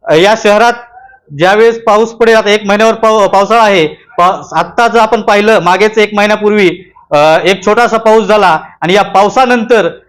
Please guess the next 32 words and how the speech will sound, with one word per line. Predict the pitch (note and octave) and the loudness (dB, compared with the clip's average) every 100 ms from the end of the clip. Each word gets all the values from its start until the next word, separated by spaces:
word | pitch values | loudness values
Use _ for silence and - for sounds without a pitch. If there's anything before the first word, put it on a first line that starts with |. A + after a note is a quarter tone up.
| _ _ | _ _
आपल्या, | D3 - A3+ | -4 -2 0
अ, | A#3 - D#3+ F3 E3+ D#3+ - - | 0 -2 -2 2 2 0 -4 -8
मंडी | D3+ F3 G#3 | -4 -2 0
भागातील | A3 A3 G#3+ G#3+ A3+ A3+ | 0 2 0 0 -2 0
जे | G#3+ G#3 | 0 0
पूल | G3+ G#3+ A3+ | 0 0 0
आपलं | G#3 E3+ E3+ F3+ | 2 0 0 -2
मंग-, | F3+ G3+ | -2 0
अ, | D#3 C#3+ C3+ | 0 2 2
गणेश | C3+ G#3 F#3 | 2 0 0
मंदिराचं | A3 G#3+ G#3+ A3 | 0 0 2 0
जे | F#3 G#3+ | 0 2
आहे, | G#3 E3 | 2 0
त्या | C#3 - _ G3+ | -2 -12 _ -4
ठिकाणी | G#3 A3 A#3 | -2 0 0
पूर्णतः | A3+ A#3 A#3 A#3 A#3+ | 0 0 0 0 0
पाणी | A#3+ A3 A3 | 0 0 0
साचलं | G#3 G3 A3 | -2 0 0
होतं. | G#3 G3 F3 D3+ - _ D3+ | 0 2 0 0 -6 _ -2
व्यापारी | F#3+ G3 A3+ | 0 2 2
अक्षरशः | A3 G#3+ A#3 A#3+ | 0 0 -2 0
परेशान | A3+ A3+ A#3 B3+ A#3 | -2 0 2 0 0
झाले | A3 G#3 | 0 2
होते. | F#3 F3+ F3+ D#3 - - | 0 2 0 -2 -6 -10
मग | F3 G#3+ | -4 0
आपण | F3+ F3+ B3+ | 0 2 0
विचार | A#3+ A#3 | 0 -2
केला | A3 G#3+ | 0 0
पाहिजे | G3 F3+ F#3+ | 0 0 0
की | F#3 | 0
आता | G3 G3 | 0 -2
छोट्याच्या | - E3+ E3+ B3 B3+ A#3 | -2 -2 0 0 2 0